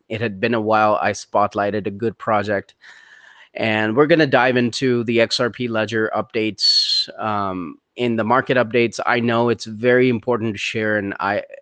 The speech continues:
for the entire crypto industry, what happened with the S E C lawsuit. Uh, so that's something that we'll probably dive into in the interview, but most importantly, we're gonna dive into what the project is about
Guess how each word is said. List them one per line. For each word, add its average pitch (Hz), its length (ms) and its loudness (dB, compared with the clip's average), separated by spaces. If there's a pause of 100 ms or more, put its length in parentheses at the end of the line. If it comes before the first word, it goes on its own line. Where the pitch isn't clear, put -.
(140)
for - 240 0
the 113 140 0
entire 107 300 0
crypto 113 360 -2
industry, 107 680 -4
what 98 200 -6
happened 101 320 -4
with 98 120 -6
the 98 120 -4
S 95 160 -4
E 104 60 -8
C 98 180 -12
lawsuit. 101 640 -2 (640)
Uh, 98 440 0
so 98 720 -2 (240)
that's 104 340 0
something 113 600 -2
that 101 120 0
we'll 98 140 -6
probably 131 400 2
dive 127 260 4
into 151 460 0 (200)
in 110 720 -2
the 104 160 -8
interview, 139 460 2
but 107 240 0
most 120 560 0
importantly, 123 580 2
we're 104 160 -2
gonna 107 180 -2
dive 101 300 0
into 104 260 -6
what 95 200 -6
the - 80 -14
project 113 480 0
is 101 100 -6
about 95 420 0